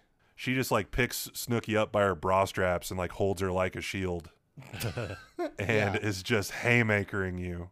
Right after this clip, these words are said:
Speaker 1: And there's nothing you can do about it <laughs> because Snooki's been punched so much at this point,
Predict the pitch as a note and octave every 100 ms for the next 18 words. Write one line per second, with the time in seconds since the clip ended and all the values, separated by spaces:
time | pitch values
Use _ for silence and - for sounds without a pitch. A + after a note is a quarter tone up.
0 | - G2+ G2+ B2 C3+ B2 A#2 G2+ A#2 C3
1 | G#2 G2 F#2 - - - B2+ B2 B2 D3
2 | E3+ F3 A#2+ A#2+ - C3+ - - A#2 G#2
3 | G#2 - F#2 C3 B2+ G#2